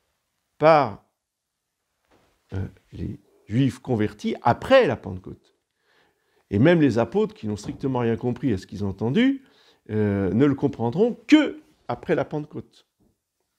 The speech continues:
Et depuis deux mille ans, le Saint-Esprit nous explique les choses de l'intérieur, les vertus, les dons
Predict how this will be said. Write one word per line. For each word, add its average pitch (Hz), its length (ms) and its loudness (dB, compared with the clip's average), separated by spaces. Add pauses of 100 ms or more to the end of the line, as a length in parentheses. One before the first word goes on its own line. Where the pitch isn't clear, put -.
(640)
Et 127 280 2 (420)
depuis 156 520 2
deux 151 200 8
mille 147 220 4
ans, 294 300 0 (160)
le 147 320 2
Saint-Esprit 196 800 -2 (1080)
nous 165 360 2 (360)
explique - 840 -4
les - 180 0
choses 233 640 -2 (420)
de 196 280 4
l'intérieur, 139 640 0 (920)
les 110 200 0
vertus, 220 680 2 (1000)
les 120 180 0
dons 208 400 4